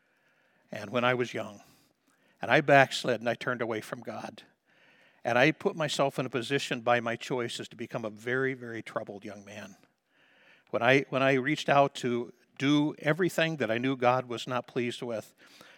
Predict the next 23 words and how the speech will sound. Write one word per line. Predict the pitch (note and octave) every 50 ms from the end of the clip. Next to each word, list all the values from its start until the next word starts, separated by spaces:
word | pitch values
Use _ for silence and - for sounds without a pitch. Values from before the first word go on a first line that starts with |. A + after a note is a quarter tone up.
| _ -
I, | - B2 C3 C#3 C3
I | - B2+ C3+
thought | - - C#3 C#3+ C#3
I | C3+
was | B2+ B2 -
free, | - - C#3 C3+ C3+ A2+ G2+ A2+ - - _
but | - B2+ A2+
it, | A#2 A#2
all | B2+ C3 C#3 C3+
it | A2
did | B2+ B2+ A#2
was | A#2 A2 -
bring | - A#2 A2 A#2
me | A#2 A2+
into | A2 A2+ A#2
bondage. | G2+ - G#2+ G2+ G#2 A2+ A#2+ A2+ A2 - - - _ _ - - - - - - -
And | - A#2+
I | B2
became | D3 C#3+ C3 - D3+ C3+ B2
very | A#2 C3 B2 A#2+ A#2+
troubled. | - - - C3 B2 A#2 A2+ A#2 - - - - - - _ _ _ - -
I | C#3+
became, | C#3+ C#3 B2+ - - C#3+ C#3 C3+ C3+ C3